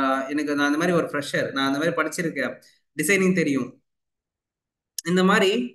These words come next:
நிறைய விதமான விஷயங்களை வந்து நீங்க அவங்க கிட்ட share பண்ணும்போது, they will give an idea. இங்க பாருங்க, பாரதியார் நகர், ஆம், தாத்தனேரி, மதுரை, இந்த ஏரியா தான் இருக்கு. So, இருந்தீங்கன்னா,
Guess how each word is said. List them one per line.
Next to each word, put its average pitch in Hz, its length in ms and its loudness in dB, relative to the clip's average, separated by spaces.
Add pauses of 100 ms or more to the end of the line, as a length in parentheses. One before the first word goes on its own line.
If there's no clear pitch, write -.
(560)
நிறைய 226 420 4
விதமான 214 380 2 (520)
விஷயங்களை 196 440 -2
வந்து 175 200 0
நீங்க 170 360 2
அவங்க 156 240 0
கிட்ட 185 140 -6
share 190 260 -2
பண்ணும்போது, 165 360 -2
they 175 160 0
will 175 140 -2
give 165 180 -4
an 147 100 0
idea. 143 340 -6
இங்க 160 160 -8
பாருங்க, 147 240 0 (460)
பாரதியார் 185 480 4
நகர், 190 400 2 (720)
ஆம், 147 460 2 (880)
தாத்தனேரி, 190 640 2 (360)
மதுரை, 160 380 2 (300)
இந்த 165 200 -4
ஏரியா 185 220 4
தான் 202 140 4
இருக்கு. 196 540 0
So, 160 460 -2
இருந்தீங்கன்னா, 196 500 0